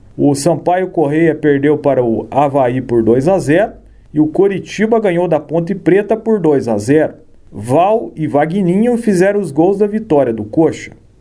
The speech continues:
Com o resultado, o Coritiba manteve a liderança com trinta e seis pontos e conquistou o título simbólico de campeão do primeiro turno. Agora esperamos que nos próximos dezenove jogos o Coritiba mantenha a boa campanha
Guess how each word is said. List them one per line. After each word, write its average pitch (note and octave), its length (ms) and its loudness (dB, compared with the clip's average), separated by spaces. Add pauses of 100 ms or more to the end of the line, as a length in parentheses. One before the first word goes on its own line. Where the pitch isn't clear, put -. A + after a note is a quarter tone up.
Com D3+ 100 0
o F3 40 2
resultado, A3 580 -2
o - 20 -12
Coritiba G3 560 -2
manteve E3 540 0
a D3+ 40 2
liderança C#3 600 0
com C3 180 -2
trinta F3+ 340 0
e C3+ 60 0
seis C#3 340 -2
pontos - 640 -4 (300)
e C#3 80 2
conquistou E3+ 540 0
o D#3 40 0
título E3 400 -2
simbólico F#3 760 0
de E3 100 -4
campeão F3 560 0
do A3+ 100 -2
primeiro C3 420 0
turno. D#3 440 0 (340)
Agora D#3 340 0
esperamos F3 520 -2
que E3 160 -4
nos D3+ 180 -2
próximos D3+ 520 -2
dezenove C3 540 0
jogos F3 600 -2 (220)
o C#3 120 -8
Coritiba D#3+ 500 0
mantenha D3 480 0
a A#2+ 40 2
boa B2+ 280 0
campanha F#3+ 600 -2